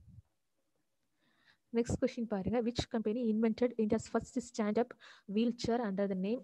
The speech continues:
Arise? சரியா? அது Madras ஐ ஐ டி. அவங்க தான் வந்து, அ, Madras ஐ ஐ டியோட டி கே இடம் place சென்டர் தான் வந்து இது ready பண்ணியிருக்கிறாங்க. So, total இதனுடைய cost பாத்தீங்கன்னா, ஃபிஃப்டீன்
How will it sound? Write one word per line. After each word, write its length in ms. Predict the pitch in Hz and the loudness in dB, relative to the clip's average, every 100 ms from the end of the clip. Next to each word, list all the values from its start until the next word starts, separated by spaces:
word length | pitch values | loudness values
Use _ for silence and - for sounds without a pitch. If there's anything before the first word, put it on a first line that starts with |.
| 180 | 0
Arise? 520 | 170 170 165 - - - | 2 2 0 -6 -12 -8
சரியா? 360 | - 185 220 214 | -2 2 2 0
அது 180 | 175 | -2
Madras 500 | 180 180 214 214 - | -2 -2 0 -2 -4
ஐ 220 | - 190 185 | -4 -2 0
ஐ 160 | 185 | 0
டி. 200 | 185 175 | 0 -2
அவங்க 340 | 143 175 185 185 | 0 0 0 0
தான் 160 | 202 | 0
வந்து, 340 | 185 175 196 185 - - - - | 0 0 0 0 -4 -20 -16 -6
அ, 100 | 185 | -4
Madras 340 | 180 214 214 | 0 0 2
ஐ 40 | 190 | -2
ஐ 60 | |
டியோட 220 | 185 202 202 | 2 2 4
டி 120 | 214 | 2
கே 180 | 220 196 190 185 185 | 2 2 2 2 2
இடம் 460 | 180 185 185 185 185 - - | 2 4 4 4 0 0 4
place 280 | 202 - - | 4 2 -8
சென்டர் 540 | - - - 202 196 | -12 -18 -2 0 0
தான் 140 | 190 202 | -2 -4
வந்து 140 | 190 | -4
இது 100 | 185 | -4
ready 200 | 180 190 196 | -2 -2 2
பண்ணியிருக்கிறாங்க. 720 | 180 170 170 160 165 190 277 - _ - - - | 2 0 -2 -6 -4 -2 -4 -8 _ -20 -20 -20
So, 340 | - - 226 214 | -16 -2 2 2
total 340 | 190 226 240 | 4 4 4
இதனுடைய 300 | 226 214 202 - | 2 2 0 0
cost 360 | 196 214 - | 0 0 -2
பாத்தீங்கன்னா, 340 | 202 190 220 226 | 0 0 2 0
ஃபிஃப்டீன் 420 | - 196 226 | -2 -2 0